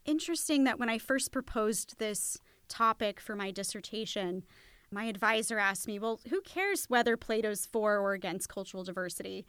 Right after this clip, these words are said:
And I'll admit that by the time I graduated, I still didn't have a great answer to that question. But then when I came to F A U and I started transforming the dissertation into a book,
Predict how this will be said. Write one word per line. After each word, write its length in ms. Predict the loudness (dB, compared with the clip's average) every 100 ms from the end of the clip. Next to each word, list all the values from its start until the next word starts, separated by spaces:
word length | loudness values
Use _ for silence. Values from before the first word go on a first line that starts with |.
| -18 -20 -20 -20 _
And 120 | 0
I'll 140 | 4 6
admit 320 | 6 2 4
that 140 | 2 2 2
by 180 | 4 4
the 80 |
time 220 | 2 2 2
I 80 | 4
graduated, 600 | 4 4 2 -2 0 -2
I 60 |
still 260 | -2 -4 -2
didn't 220 | -2 -2
have 160 | -4 -4
a 60 |
great 240 | -6 -8 -4
answer 360 | -4 -2 -4
to 100 | 0
that 160 | 0 2
question. 440 | 2 0 0 0 0 -4 -12 -20 -20 -20 _
But 180 | 2 2
then 200 | 4 4
when 120 | 4
I 320 | 2 2 -2 -8
came 280 | -4 -2 0
to 140 | 0 0
F 380 | 2 2 0 -2
A 80 |
U 300 | -2 2 2
and 80 | 2
I 60 | 0
started 460 | -2 -2 -2 -4
transforming 680 | -6 -6 -4 -4 -4 -2 -2
the 80 | -4
dissertation 600 | -4 -6 -8 -8 -8 -6
into 220 | -6 -4
a 80 | -6
book, 440 | 0 4 4 2